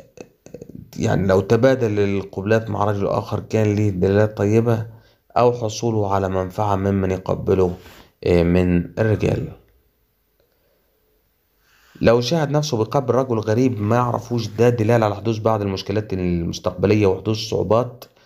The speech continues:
آه،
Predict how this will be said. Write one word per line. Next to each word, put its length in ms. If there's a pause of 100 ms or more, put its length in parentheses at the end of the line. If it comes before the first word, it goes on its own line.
(420)
آه، 1700